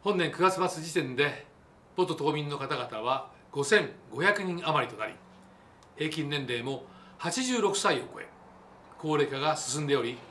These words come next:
一刻の猶予もありません。また、元島民の方々は、新型コロナウイルス感染症の拡大の影響により、北方四島交流事業、いわゆるビザなし交流が中止されているため、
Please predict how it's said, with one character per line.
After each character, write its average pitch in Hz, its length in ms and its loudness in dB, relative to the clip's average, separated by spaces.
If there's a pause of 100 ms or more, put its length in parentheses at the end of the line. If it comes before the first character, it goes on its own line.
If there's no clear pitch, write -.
(340)
一 139 100 -8
刻 170 260 -4
の 151 260 4 (220)
猶 156 140 2
予 131 120 2
も 147 140 4
あ 131 40 6
り 117 80 -2
ま - 60 -8
せ - 120 -10
ん。 - 20 -12 (1500)
ま 143 80 -6
た、 156 300 2 (400)
元 247 200 2
島 175 160 2
民 220 120 0
の 202 80 -2
方 180 160 0
々 117 220 -4
は、 107 240 -6 (480)
新 185 200 -4
型 175 320 4
コ 170 140 -2
ロ 170 40 0
ナ 165 60 4
ウ 160 60 2
イ - 20 2
ル 139 80 0
ス - 100 -8
感 156 160 -4
染 151 180 -6
症 143 200 -4
の 131 80 -8
拡 127 180 -8
大 151 220 2
の 135 180 -6 (100)
影 156 180 0
響 160 180 2
に 135 60 -2
よ 127 80 0
り、 120 120 -8 (800)
北 180 100 -2
方 226 320 6
四 220 180 6 (100)
島 110 300 -6
交 202 260 4
流 180 140 -2
事 120 180 -6
業、 110 100 -8 (540)
い 123 60 -8
わ 208 120 4
ゆ 175 80 4
る 139 200 -4 (440)
ビ 139 60 -8
ザ 208 140 8
な 147 120 4
し 202 340 -6
交 175 240 6
流 117 140 -4
が 117 220 -10
中 - 180 -4
止 226 160 -2
さ 196 120 4
れ 185 80 4
て 165 100 -4
い 160 40 -2
る 143 60 -6
た 147 100 0
め、 135 140 -2